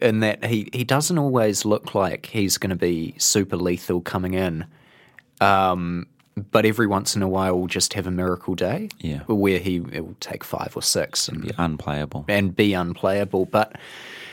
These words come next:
Speaker 1: yeah, I guess you're spinning the wheel a little bit with, with that. But, uh, I mean, I think we're probably, uh,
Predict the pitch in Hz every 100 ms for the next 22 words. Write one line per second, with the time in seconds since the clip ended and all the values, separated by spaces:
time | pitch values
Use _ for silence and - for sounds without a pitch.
0 | - - _ 160 165 151 143 - - 101
1 | - - 127 104 92 101 110 90 92 90
2 | 85 87 90 - - - - 104 95 117
3 | 104 - 107 95 - 101 - - 110 123
4 | 139 147 - 170 160 151 156 - 127 131
5 | 143 127 120 110 92 90 _ - - -
6 | _ _ _ - 107 101 95 90 -